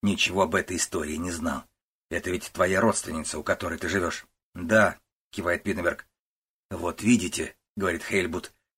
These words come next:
«мы не можем поручиться за всех своих родственников. Это невозможно. Тут ничего не поделаешь».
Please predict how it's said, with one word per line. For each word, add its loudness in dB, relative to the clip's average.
«мы 8
не 12
можем 8
поручиться 0
за 0
всех -2
своих 0
родственников. -4
Это -6
невозможно. 4
Тут -8
ничего 0
не 2
поделаешь». 0